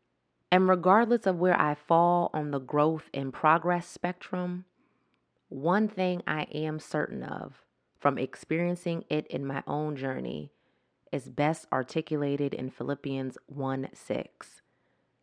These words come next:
I am confident that the Creator who has begun such a great work among you will not stop in mid-design, but will keep perfecting you until the day Jesus, the Anointed,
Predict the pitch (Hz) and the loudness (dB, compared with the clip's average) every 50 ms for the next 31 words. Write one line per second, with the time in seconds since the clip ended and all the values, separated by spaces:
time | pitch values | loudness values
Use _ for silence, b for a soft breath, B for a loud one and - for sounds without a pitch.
0 | _ _ _ _ - 151 151 156 - 151 143 139 - _ - - - 180 180 185 | _ _ _ _ -4 -2 -2 -2 -4 -4 -6 -6 -8 _ -10 0 4 4 4 4
1 | - - - - 143 143 - - _ _ _ _ _ _ _ _ _ - 151 147 | 2 -4 -8 -6 -6 -8 -10 -12 _ _ _ _ _ _ _ _ _ -2 -2 -2
2 | - - 143 - - - 156 147 147 160 170 180 180 185 185 190 185 175 175 165 | 0 -4 -6 -6 -2 -2 0 2 4 4 4 4 4 4 4 4 2 2 0 0
3 | 151 143 139 - - 139 131 143 147 160 156 160 160 160 160 156 b b b b | 0 -2 -4 -6 -8 -10 -10 -4 -2 0 0 2 0 -2 -4 -6 b b b b
4 | b b _ - - 196 196 - - 180 170 147 135 - - 151 165 190 214 202 | b b _ 2 2 2 2 4 0 0 0 0 -4 -4 0 2 2 2 2 0
5 | - 156 147 160 170 170 - - - 147 147 143 143 147 151 147 135 127 - - | -2 -2 2 2 2 2 0 0 -2 0 0 0 0 0 0 0 -2 -4 -4 -6
6 | - - 80 147 - _ _ _ _ _ _ _ _ _ _ _ _ 147 151 156 | -8 -8 -10 -12 -14 _ _ _ _ _ _ _ _ _ _ _ _ -2 0 2
7 | 160 190 214 233 - - - - - 185 180 170 165 170 - - - 147 143 139 | 2 2 2 2 -2 -6 -16 -4 0 2 2 2 2 -2 -6 -4 -2 -2 -2 -2
8 | 139 143 151 156 170 160 151 160 151 143 135 139 131 127 123 127 131 131 135 127 | -2 2 4 4 4 2 2 0 0 0 0 -2 -2 -2 -2 -4 -6 -8 -10 -12
9 | 127 - _ _ _ _ _ _ _ _ _ _ _ 156 139 139 147 131 - - | -14 -16 _ _ _ _ _ _ _ _ _ _ _ 2 4 4 2 0 0 -4
10 | - 196 190 - - _ _ - - 151 - - - - 202 185 - _ - 139 | -2 -2 -2 -2 -4 _ _ -4 -4 -4 -4 -2 2 2 2 2 2 _ -4 -2
11 | 135 131 127 127 127 123 123 127 135 120 - _ _ _ _ _ _ _ - - | -2 -2 -2 -2 0 0 -2 -2 -6 -8 -14 _ _ _ _ _ _ _ -6 -4
12 | 139 - - 147 135 139 123 120 120 - 151 151 156 156 151 151 127 123 151 156 | -4 0 -2 0 0 -2 -4 -4 0 2 2 4 4 2 2 0 -2 -2 -2 0
13 | 170 165 - 170 165 165 170 - - - _ _ - 139 143 135 - 143 135 139 | -2 0 2 0 0 0 -2 -6 -14 -20 _ _ -4 -4 -2 -2 -2 -4 -2 0
14 | 151 160 170 170 - - 139 135 139 139 143 | 0 0 0 -2 -2 -4 -2 -2 -2 -4 -8